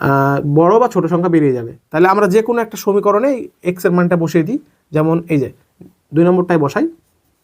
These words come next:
x by y, দুই নম্বর সমীকরণটা এটা, এটা, তাই তো? তাহলে এখানে এক্স এর মানটা বসাবো। যদি আমরা এক্স এর মানটা বসাই, তাহলে কি থাকবে? ষোলো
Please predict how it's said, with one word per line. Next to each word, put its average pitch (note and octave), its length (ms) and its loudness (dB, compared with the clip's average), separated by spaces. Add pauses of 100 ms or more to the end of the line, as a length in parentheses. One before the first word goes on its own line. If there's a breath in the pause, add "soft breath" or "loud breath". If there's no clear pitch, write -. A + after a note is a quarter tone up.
(920)
x - 480 2 (480)
by C3+ 320 -2 (320)
y, C#3+ 240 0
দুই D#3+ 160 2
নম্বর D#3 200 2
সমীকরণটা C#3 440 0
এটা, B2+ 200 -6 (1500)
এটা, A2+ 200 -2
তাই F#3+ 160 0
তো? G#3+ 120 -2 (400 soft breath)
তাহলে F3+ 140 4
এখানে G#3+ 160 4
এক্স G#3+ 240 2
এর A3 60 2
মানটা E3 240 -4
বসাবো। A#2+ 380 -10 (1900)
যদি D#3+ 180 4
আমরা F#3 160 2
এক্স F#3+ 200 0
এর G3+ 60 0
মানটা F3+ 240 -2
বসাই, C#3+ 360 -2 (540)
তাহলে E3 180 0
কি F#3 100 -4
থাকবে? F3+ 380 0 (720)
ষোলো E3 520 0